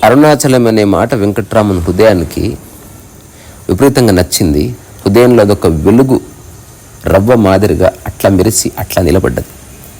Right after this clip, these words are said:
అది ఒక గమ్మత్తైన సంతోషాన్ని, ఆనందాన్ని, ఒక రకమైన ఆవేశాన్ని,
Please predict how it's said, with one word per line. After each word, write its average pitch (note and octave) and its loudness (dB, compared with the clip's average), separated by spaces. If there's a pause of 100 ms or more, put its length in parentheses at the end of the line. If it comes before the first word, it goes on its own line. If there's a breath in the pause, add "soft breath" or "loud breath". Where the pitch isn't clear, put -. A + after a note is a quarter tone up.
(640 loud breath)
అది C#3+ 2 (540)
ఒక A#2 2
గమ్మత్తైన C3 2
సంతోషాన్ని, G#2 0 (100)
ఆనందాన్ని, F2 0 (1400)
ఒక F#2+ -2
రకమైన A2+ 0 (760)
ఆవేశాన్ని, F#2 0